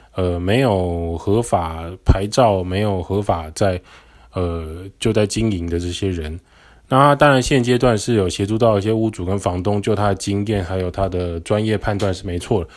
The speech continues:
可是目前就是，呃，以政府来说，就是业大必归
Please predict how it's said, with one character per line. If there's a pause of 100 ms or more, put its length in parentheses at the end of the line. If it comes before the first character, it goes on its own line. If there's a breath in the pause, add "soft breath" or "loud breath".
(220 loud breath)
可
是
目
前
就
是， (420 loud breath)
呃，
以
政
府
来
说，
就
是
业
大
必
归